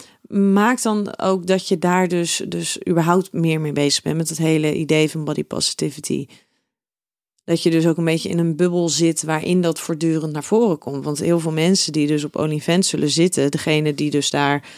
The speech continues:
betaald worden, ja, die, de, de meesten verkopen hun lijf. Dus die zijn ook bezig met hun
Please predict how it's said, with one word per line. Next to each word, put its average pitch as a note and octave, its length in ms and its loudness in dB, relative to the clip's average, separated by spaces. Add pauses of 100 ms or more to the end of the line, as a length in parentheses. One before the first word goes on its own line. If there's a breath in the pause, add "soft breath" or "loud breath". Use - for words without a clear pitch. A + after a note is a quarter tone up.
(180 loud breath)
betaald C#3+ 440 0
worden, D3+ 640 0 (400 loud breath)
ja, D#3 140 -2
die, F3 320 0 (120)
de, E3+ 440 -6
de D#3 180 -6
meesten F3+ 460 4
verkopen A3 520 0
hun D3 380 -6 (240)
lijf. - 680 -2 (500)
Dus - 100 -20
die F#3 100 -2
zijn F3+ 200 2
ook A3+ 180 -2
bezig G3+ 400 0
met G3+ 220 -2
hun D3+ 440 -6